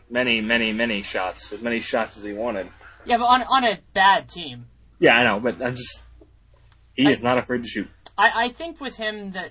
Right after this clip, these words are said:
Speaker 2: there, there are a group of guys, and incidentally, like, half of the Warriors would be on this list, that I think they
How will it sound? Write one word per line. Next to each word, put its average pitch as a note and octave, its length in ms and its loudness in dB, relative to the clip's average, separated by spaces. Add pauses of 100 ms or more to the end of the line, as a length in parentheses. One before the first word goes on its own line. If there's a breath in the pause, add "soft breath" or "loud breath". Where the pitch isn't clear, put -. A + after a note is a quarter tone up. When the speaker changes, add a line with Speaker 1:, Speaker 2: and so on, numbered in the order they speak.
Speaker 2:
there, G#3+ 320 -6
there A#3+ 160 -6
are B3 100 -8
a G#3+ 60 -10
group A#3+ 260 -12
of A3 100 -10
guys, F3 680 -8
and D3+ 340 -12
incidentally, F3+ 480 -10
like, D3 200 -8
half E3 280 2
of C#3+ 120 -20
the D3 80 -12
Warriors C#3 500 -10
would C3 120 -16
be C#3+ 120 -12
on C3+ 100 -12
this C3 180 -16
list, D3 220 -16
that D#3+ 100 -10
I D#3+ 100 -8
think A3 260 -14
they E3+ 260 -12